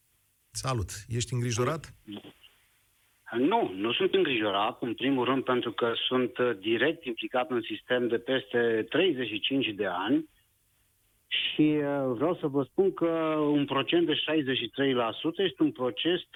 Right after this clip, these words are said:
Speaker 2: aproape realist. Ca și un predecesor, uh, antevorbitor, aș spune că au luat mulți bacalaureatul.
Speaker 1: Lu-
Speaker 2: În primul rând pentru
Speaker 1: Aoleu.
Speaker 2: că în primul rând, pentru că există o lipsă totală de motivație pentru elevii noștri.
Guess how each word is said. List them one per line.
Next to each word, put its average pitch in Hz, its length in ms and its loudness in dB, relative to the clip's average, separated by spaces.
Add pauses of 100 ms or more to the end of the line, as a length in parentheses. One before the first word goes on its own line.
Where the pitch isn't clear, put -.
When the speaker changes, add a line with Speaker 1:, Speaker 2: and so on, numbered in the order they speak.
Speaker 2:
aproape 143 520 -2
realist. 147 500 0 (300)
Ca 120 160 0
și - 120 -2
un 139 460 2 (120)
predecesor, 131 1000 0
uh, 107 60 -6 (560)
antevorbitor, 139 1000 0
aș 151 220 0
spune 160 280 2
că 151 120 -4
au 127 180 0
luat 123 180 0
mulți 175 300 0
bacalaureatul. 113 800 -2 (960)
Speaker 1:
Lu- 156 180 -6
Speaker 2:
În - 120 0
primul 180 320 4
rând 180 200 0
pentru 170 340 -2
Speaker 1:
Aoleu. 151 180 -2
Speaker 2:
că 160 380 0 (1000)
în - 160 -4
primul 160 300 2
rând, 185 200 0
pentru 165 320 2
că - 120 -2
există 156 640 0
o 151 180 2
lipsă 160 420 -2
totală 156 400 0
de 139 120 0
motivație 135 840 -2
pentru 117 340 0
elevii 117 320 2
noștri. 101 520 -2